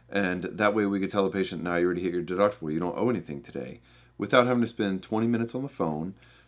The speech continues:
to call the insurance company to say, "Hey, have they hit their deductible yet or not?" And of course, sometimes we can get that information through our E M R,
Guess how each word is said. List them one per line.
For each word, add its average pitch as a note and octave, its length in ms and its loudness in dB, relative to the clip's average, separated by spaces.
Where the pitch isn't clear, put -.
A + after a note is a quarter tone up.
to G#2 80 -6
call G2+ 240 0
the G#2+ 100 0
insurance F#2+ 380 -4
company F2 360 -4
to F2 120 -4
say, F2+ 180 -2
"Hey, G2 560 0
have F2+ 300 -4
they G#2 80 0
hit A2 160 -2
their A2 100 -2
deductible G#2+ 500 -4
yet G#2+ 160 -2
or G2+ 60 -2
not?" D#2 320 -6
And A2+ 120 2
of G#2+ 80 -4
course, D#3 260 0
sometimes C3 540 -2
we G2+ 140 0
can C3+ 420 -2
get A#2+ 140 -2
that E2+ 180 -2
information E2+ 720 -6
through F#2+ 200 -2
our F2+ 160 2
E F2+ 160 -4
M E2+ 160 -2
R, F2 360 -2